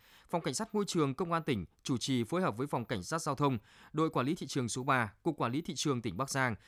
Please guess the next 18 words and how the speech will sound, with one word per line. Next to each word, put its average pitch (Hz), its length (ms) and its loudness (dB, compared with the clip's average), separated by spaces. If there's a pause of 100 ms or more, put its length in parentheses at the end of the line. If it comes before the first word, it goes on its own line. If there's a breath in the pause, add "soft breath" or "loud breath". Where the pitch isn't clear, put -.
(220 loud breath)
dừng 143 320 0
kiểm 131 200 2
tra 185 220 -2
xe 185 160 -2
ô 175 60 0
tô 175 220 0
bị 127 100 0
kiểm 107 180 -2
soát 185 260 -2
hai 151 180 -2
mươi 135 120 -2
chín 120 200 -4
B 143 40 2 (360 loud breath)
không 180 200 0
hai 170 140 0
ba 151 220 4
ba 127 140 2
tám. 113 300 2